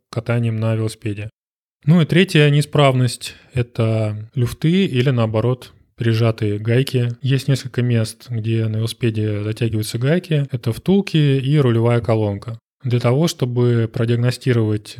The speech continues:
насколько правильно зажато колесо, втулка, достаточно взяться за колесо и пошатать его влево-вправо. Если есть люфт, вы это почувствуете пальцами.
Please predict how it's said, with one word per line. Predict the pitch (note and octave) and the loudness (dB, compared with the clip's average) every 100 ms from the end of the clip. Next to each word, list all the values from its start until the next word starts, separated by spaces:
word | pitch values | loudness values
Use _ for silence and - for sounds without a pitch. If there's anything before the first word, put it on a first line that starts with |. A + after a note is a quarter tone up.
| A#2+ | -8
насколько | A#2+ A2 - A#2+ A#2 A2+ G#2+ | -4 -4 -2 -2 -2 -4 -4
правильно | - A#2+ A2+ A2 G#2+ | 0 2 2 0 -2
зажато | G#2 G#2+ A2 G#2+ A2+ G#2 A2 | -2 -2 0 -2 -4 -6 -2
колесо, | A#2 A#2 - F3+ G3+ - | 0 0 2 0 0 -4
втулка, | - C3 - A#2 A2+ A#2 | -2 -2 0 -2 -2 -4
достаточно | A#2 A#2+ - C3 - - A2+ A2 A2 G#2+ A2 A#2+ | -2 0 2 0 -2 -2 0 2 0 -2 -6 -6
взяться | B2 A#2+ B2 A#2+ - G#2+ G#2 G#2+ A2 | -2 2 2 0 -4 -4 -4 -8 -6
за | A#2+ A2+ A#2 A2+ A2 G#2 G#2 - | -4 -2 0 0 0 -2 -6 -4
колесо | A#2 A#2 - G3+ G#3+ | 0 0 2 2 2
и | F3 C#3 C3+ D#3 E3+ F3+ | -4 -4 0 2 0 -2
пошатать | - C3 B2 C#3 D3 | -4 -2 0 0 0
его | C3+ B2 A#2+ A#2 A#2+ A#2 | 0 0 0 0 -2 -4
влево-вправо. | A#2 A#2 A2 G#2+ - E3 F#3 F3+ D3 | -2 0 0 -4 -2 0 0 -2 0
Если | B2+ C3+ A#2+ | 0 0 0
есть | A2+ A2 A2 A2+ C#3 | 0 0 -2 -2 0
люфт, | D#3+ F3 - | 0 -2 -8
вы | A2 A#2+ C#3+ C3 A#2+ | -2 0 2 0 -2
это | A#2 A#2+ | -6 -6
почувствуете | A#2 A2 - C#3 - A2 G#2 A2+ G#2+ G#2 | -4 -4 -2 -6 -4 -6 -4 -6 -4 -6
пальцами. | G#2 A2+ G#2 - G#2+ G#2+ | -4 -4 -4 -6 -10 -10